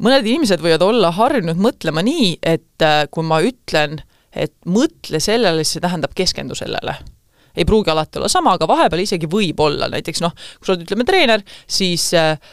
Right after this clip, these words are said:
millele sa suunaksid kedagi keskenduma? Et tal tuleks sooritus välja.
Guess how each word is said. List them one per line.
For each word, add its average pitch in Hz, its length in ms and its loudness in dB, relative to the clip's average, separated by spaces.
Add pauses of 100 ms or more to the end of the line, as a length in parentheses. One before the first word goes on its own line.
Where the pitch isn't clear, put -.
(300)
millele 214 460 2
sa 160 120 -4
suunaksid 165 800 -2
kedagi 165 300 -2
keskenduma? 139 640 -4 (580)
Et 175 100 0
tal 175 140 2
tuleks 202 300 0
sooritus 156 420 -4
välja. - 320 -6